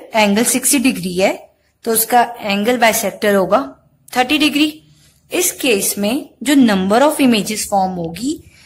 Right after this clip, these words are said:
वो n की जो भी वैल्यू है उससे वन लेस होगी, तो number of images इक्वल हो जाएगी n minus one number of images।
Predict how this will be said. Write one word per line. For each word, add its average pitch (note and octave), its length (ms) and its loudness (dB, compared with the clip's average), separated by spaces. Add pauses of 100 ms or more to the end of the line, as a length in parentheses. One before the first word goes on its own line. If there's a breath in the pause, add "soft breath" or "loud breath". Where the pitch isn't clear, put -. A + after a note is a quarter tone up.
(140)
वो G3+ 200 4 (460)
n B3+ 240 4
की D4+ 100 0
जो B3 200 2
भी C#4 180 4
वैल्यू E3+ 480 0
है E3+ 100 -6 (300)
उससे A#3 300 0
वन A#3 340 2 (400)
लेस F#3+ 360 0
होगी, E3 300 -10 (320 soft breath)
तो F#3 140 -2 (100)
number G3+ 320 2 (100)
of B3 180 -6
images F#3 420 -4
इक्वल F3+ 400 -6
हो F3 100 0
जाएगी E3 440 -6 (160)
n G3+ 300 0
minus F#3 480 -2 (540)
one E3 260 -6 (840)
number E3 440 -4 (140)
of - 200 -10 (1900)
images। E3 560 -6